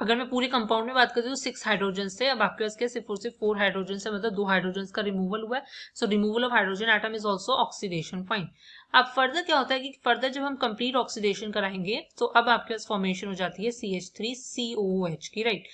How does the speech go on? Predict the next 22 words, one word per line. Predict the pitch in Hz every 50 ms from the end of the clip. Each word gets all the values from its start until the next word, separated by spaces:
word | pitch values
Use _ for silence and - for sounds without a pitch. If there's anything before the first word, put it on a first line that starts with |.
| - - - - -
अब | 214 220
आप | 240 233
देख | 208 220 202
सकते | - 214 196 185 226
हो | 220
यहाँ | 220 208 202
पर | - 233
आपके | 226 214 220 240
पास | 240 233
क्या | - 247 254
है, | -
एक | - 240 247
ऑक्सीजन | - 208 - - - - - 220 214 208 247 262 254
का | 247 254
हमने | 220 220 202 202 202
यहाँ | 202 202 185
पर | 180 190 190
क्या | 190 214 240
एडिशन | - 208 165 170 170 - 214 208
कर | 208 214 190
दिया, | 165 170 185 196
राइट? | 214 233 - -